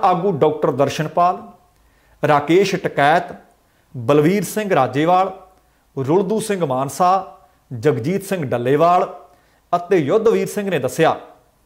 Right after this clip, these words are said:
ਕਿ ਕਿਸਾਨ ਸੰਗਠਨਾਂ ਨੂੰ ਵਿਸ਼ੇਸ਼ ਤੌਰ ਤੇ ਹਦਾਇਤ ਕੀਤੀ ਜਾ ਰਹੀ ਹੈ ਕਿ ਚੱਕਾ ਜਾਮ ਦੌਰਾਨ ਸ਼ਾਂਤੀ ਬਣਾ ਕੇ ਰੱਖੀ ਜਾਵੇ, ਕਾਨੂੰਨ ਨੂੰ ਹੱਥ ਵਿੱਚ ਬਿਲਕੁਲ ਨਾ ਲਿਆ ਜਾਵੇ।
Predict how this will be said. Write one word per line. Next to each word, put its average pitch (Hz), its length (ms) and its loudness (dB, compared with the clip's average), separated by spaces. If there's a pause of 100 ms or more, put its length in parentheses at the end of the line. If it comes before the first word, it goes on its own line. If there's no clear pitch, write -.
(180)
ਕਿ 185 100 2
ਕਿਸਾਨ 185 600 -4
ਸੰਗਠਨਾਂ 170 460 -6
ਨੂੰ 180 100 -4
ਵਿਸ਼ੇਸ਼ 160 480 0
ਤੌਰ 160 220 2
ਤੇ 180 220 -4
ਹਦਾਇਤ 160 520 0
ਕੀਤੀ 156 300 -8
ਜਾ 131 140 -2
ਰਹੀ 156 200 0
ਹੈ 175 360 0 (540)
ਕਿ 202 60 4
ਚੱਕਾ 262 600 0
ਜਾਮ 175 320 2
ਦੌਰਾਨ 220 240 0
ਸ਼ਾਂਤੀ 180 720 -6
ਬਣਾ 151 340 0
ਕੇ 175 200 -8
ਰੱਖੀ 151 300 -8
ਜਾਵੇ, 165 280 -2
ਕਾਨੂੰਨ 151 420 -10
ਨੂੰ 156 160 -8
ਹੱਥ 135 260 -6
ਵਿੱਚ 147 260 -8
ਬਿਲਕੁਲ 156 520 -4
ਨਾ 131 100 -6
ਲਿਆ 110 160 -8
ਜਾਵੇ। 98 240 -10